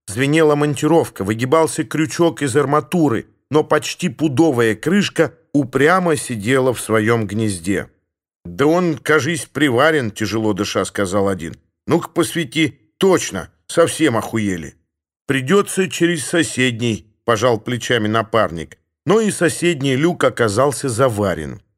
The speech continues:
И соседний соседнего. И все остальные люки на Тверской и прилегающих улицах, которые они не поленились осмотреть. «Ну их нахер!» сплюнул наконец слесарь.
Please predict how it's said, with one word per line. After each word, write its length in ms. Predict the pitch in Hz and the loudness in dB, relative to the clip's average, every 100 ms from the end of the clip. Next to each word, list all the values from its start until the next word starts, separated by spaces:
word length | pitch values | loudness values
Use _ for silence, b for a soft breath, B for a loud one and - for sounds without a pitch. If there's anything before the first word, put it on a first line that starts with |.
| _ - | _ -4
И 100 | 143 | -2
соседний 680 | 131 135 120 165 185 180 175 | 0 -2 0 0 0 0 0
соседнего. 960 | - 160 - 120 113 98 110 110 110 _ _ _ - | 0 -2 0 -2 0 0 -2 -2 -4 _ _ _ -4
И 100 | 135 | -2
все 220 | - 180 | 0 0
остальные 600 | 170 - 180 170 170 160 | 2 2 2 4 4 4
люки 340 | 151 151 - | 2 0 0
на 160 | 127 123 | 0 0
Тверской 600 | - 120 104 - 127 131 | 0 -4 -4 -4 0 0
и 200 | 120 123 | 0 -4
прилегающих 840 | 120 120 117 110 113 104 - 92 - | -2 0 0 2 0 0 -4 -8 -4
улицах, 460 | 180 180 - 151 - _ - | -2 -2 -4 -6 -8 _ -2
которые 400 | 131 123 127 120 | -2 2 2 2
они 160 | 123 | 2
не 140 | 123 120 | -2 -2
поленились 680 | 117 113 110 139 143 127 | -2 -2 -2 -2 -2 -2
осмотреть. 680 | 127 113 131 120 107 90 - _ _ _ - | -2 0 -2 0 -2 -4 -6 _ _ _ -2
«Ну 140 | 165 | 2
их 240 | 262 - - | 2 0 0
нахер!» 420 | 165 120 - 104 | 2 2 0 -4
сплюнул 440 | - 123 127 113 | -4 -6 -2 0
наконец 480 | 110 107 - 110 101 | 0 0 -2 -2 -4
слесарь. 520 | - 113 101 - 82 | -6 -4 -4 -4 -12